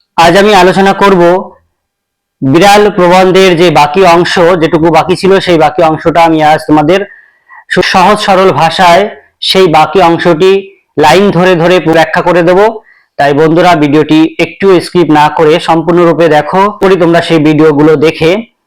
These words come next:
আহ, তোমাদের যে পার্ট ওয়ান এবং পার্ট টুর যে বিষয়টা, সেটা ক্লিয়ার হয়েছে। এবং এখন আমি তোমাদের বাকি অংশটুকু, তোমরা অনেকেই অনুরোধ করেছো যে, "স্যার, বাকি অংশটা কবে দেবেন? তাড়াতাড়ি দিন।"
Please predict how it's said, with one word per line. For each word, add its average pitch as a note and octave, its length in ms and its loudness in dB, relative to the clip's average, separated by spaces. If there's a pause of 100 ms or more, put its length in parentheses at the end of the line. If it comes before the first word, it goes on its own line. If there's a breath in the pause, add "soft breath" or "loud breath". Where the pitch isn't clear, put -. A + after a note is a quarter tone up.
(340)
আহ, C#3 200 0
তোমাদের D3 420 0
যে D3 440 0
পার্ট D3 260 0
ওয়ান D#3 180 0
এবং C#3+ 260 -2
পার্ট C#3 240 -2
টুর D#3 260 0
যে C#3+ 100 0
বিষয়টা, D#3 400 -2
সেটা D3 200 -4
ক্লিয়ার D#3+ 380 0
হয়েছে। F3+ 400 -2 (480 soft breath)
এবং E3 360 0
এখন E3+ 320 0
আমি F#3+ 200 2
তোমাদের E3 400 0
বাকি D3 320 0
অংশটুকু, D3+ 600 0
তোমরা D3+ 220 2
অনেকেই D#3+ 500 0 (340 loud breath)
অনুরোধ D3+ 340 0
করেছো D#3 300 0
যে, D3 140 0
"স্যার, D3 260 -2
বাকি C3+ 260 -2
অংশটা D3 400 -2
কবে C#3 200 0
দেবেন? D3 380 0
তাড়াতাড়ি C3+ 380 0
দিন।" F3 300 -2